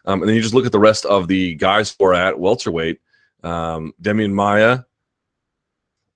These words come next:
I guess you could give him a title shot. I wouldn't be opposed to that, but I don't know that people are necessarily clamoring for that in terms of the excitement. You've got who knows what he wants to take. Hendricks is locked up. Magny's not quite there deserving just yet.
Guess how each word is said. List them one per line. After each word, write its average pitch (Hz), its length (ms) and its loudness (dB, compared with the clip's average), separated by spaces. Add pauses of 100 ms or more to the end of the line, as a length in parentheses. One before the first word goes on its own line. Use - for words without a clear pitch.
I 95 80 0
guess 110 220 0
you 123 60 -6
could 110 160 -6
give 120 140 0
him 123 80 0
a 120 40 -4
title 139 260 0
shot. 143 220 0
I 127 40 4
wouldn't 120 160 0
be 113 60 0
opposed 113 320 -2
to 139 60 -4
that, 135 140 -2
but 98 80 0
I 101 60 2
don't 110 80 -2
know 107 80 -2
that 101 140 -2
people 98 180 -4
are 92 80 2
necessarily 95 440 -6
clamoring 95 480 -4
for - 120 -12
that 98 160 2
in - 40 -16
terms 92 180 -10
of 85 60 -8
the 82 100 -8
excitement. 95 460 -4 (580)
You've 92 120 -8
got 95 420 0 (1300)
who 117 200 -8
knows 107 220 -2
what 85 80 -12
he 104 100 -6
wants 82 260 -8 (240)
to - 80 -18
take. 85 340 -10 (400)
Hendricks 113 380 -2
is 90 100 -6
locked 92 340 0
up. 92 220 0
Magny's 101 400 -2
not 90 180 -8
quite 92 240 -2
there 90 100 -2
deserving 82 400 -8
just 78 180 -14
yet. 87 220 -2